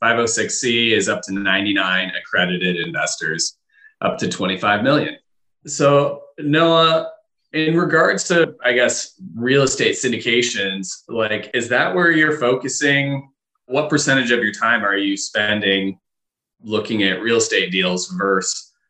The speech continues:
raising funds and versus, uh, I guess,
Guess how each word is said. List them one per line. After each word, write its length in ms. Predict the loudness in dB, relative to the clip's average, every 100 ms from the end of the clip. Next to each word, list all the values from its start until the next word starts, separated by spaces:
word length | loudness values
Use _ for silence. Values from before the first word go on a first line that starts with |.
| _ _
raising 400 | -2 0 -2 -4
funds 600 | 0 2 4 2 0 -4 -2
and 400 | 0 0 -2 -8 _ _ _ -4
versus, 400 | 0 0 0 0
uh, 460 | 0 2 0 -2
I 120 | -2 0
guess, 380 | 0 -2 -8